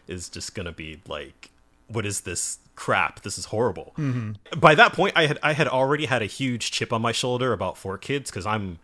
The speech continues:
Speaker 1: I'm a huge Yu-Gi-Oh fan. It is probably my, my favorite manga of all time, next to One Piece, then probably Trade Blows, depending on when you ask me.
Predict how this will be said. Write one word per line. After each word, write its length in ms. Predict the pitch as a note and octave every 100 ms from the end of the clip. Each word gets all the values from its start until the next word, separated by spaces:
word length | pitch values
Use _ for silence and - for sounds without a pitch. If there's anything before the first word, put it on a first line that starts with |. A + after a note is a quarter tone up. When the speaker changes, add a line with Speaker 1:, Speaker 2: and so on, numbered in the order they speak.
| - -
Speaker 1:
I'm 160 | D#3
a 40 | E3+
huge 260 | E3 C#3
Yu-Gi-Oh 280 | A#2 A#2+ B2+
fan. 320 | A#2+ C3+ C#3 B2
It 80 |
is 100 | A2
probably 540 | - A#2+ A#2+ A2 G2+ F#2+ _ _ _ _ _
my, 720 | A2 G#2+ G#2+ G#2 G#2 G2+ D2+ -
my 260 | C#3 B2+ A#2
favorite 320 | - C#3 C3
manga 260 | C3 A#2+ A#2
of 120 | A2
all 100 | G#2+
time, 280 | - G2 D2
next 220 | A#2 -
to 200 | - A2+
One 200 | C3 A2
Piece, 320 | A#2 D#3+ -
then 260 | - F#2+ F2+ _
probably 320 | B2 G#2+ G#2
Trade 240 | G2 B2+ G#2+
Blows, 440 | G2+ G2+ A2 - - - - - -
depending 320 | G2+ G#2 G2
on 120 | F#2
when 120 | F#2
you 120 | F#2+ F#2
ask 280 | F#2 -
me. 200 | A2+ A#2